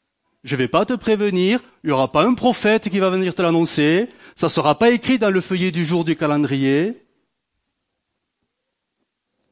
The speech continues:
mais ça va tomber sur toi. Parce que c'est ma providence qui va conduire les situations pour t'amener dans quelque chose que j'ai préparé d'avance pour toi. C'est dur, hein ?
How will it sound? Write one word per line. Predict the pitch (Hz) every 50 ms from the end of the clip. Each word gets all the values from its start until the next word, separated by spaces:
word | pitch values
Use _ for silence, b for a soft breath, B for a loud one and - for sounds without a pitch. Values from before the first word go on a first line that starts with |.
| _ 131
mais | 120
ça | 110 - 120 113
va | 110 131 151
tomber | - - 147 139 143 143 151
sur | 147 - - 143 -
toi. | - 170 180 190 196 196 _ _ _ _ _ _ _ _ _ _ _ _ _ _
Parce | - 147 143 -
que | - 165
c'est | - - 160
ma | 156 151
providence | 143 - - - 196 175 160 180 165 156 180 190 208 220 208 - 170
qui | - 170
va | 151 151
conduire | 143 - 165 160 156 147 165 175 170 151 147
les | 139 139
situations | 127 - - - 170 - - 160 147 139 - - - 156 151 165 202 - B B B B
pour | - 175 -
t'amener | - - 202 196 190 180 170 160 160 170 190 214 202
dans | 180 160 -
quelque | - 165 151 - 151
chose | 131 - - 147 175 196 180 156
que | - - 147
j'ai | 127 135 131
préparé | - - 151 143 - 131 117 107 117 117 117 123 - _ _ _ _ _ _ _ _ _ _
d'avance | 120 123 117 104 104 101 101 95 - - - - _ _ _ _ _ _ _ _
pour | - 110 -
toi. | - 127 110 - - _ _ _ _ _ _ _ _ _ _ -
C'est | 147 151
dur, | 156 233 277 262 208
hein ? | 180 208 262